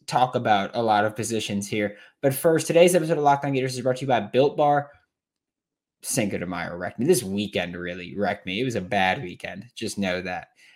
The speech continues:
Uh, but if you're trying to get fit, you're trying to get in better shape, you're trying to curb that sweet tooth like I do,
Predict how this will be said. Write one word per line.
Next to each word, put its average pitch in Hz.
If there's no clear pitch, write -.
Uh, 107
but 135
if 113
you're 123
trying 139
to 139
get 131
fit, 135
you're 120
trying 117
to 113
get 113
in 117
better 113
shape, 107
you're 95
trying 101
to 101
curb 104
that 117
sweet 143
tooth 104
like 101
I 131
do, 95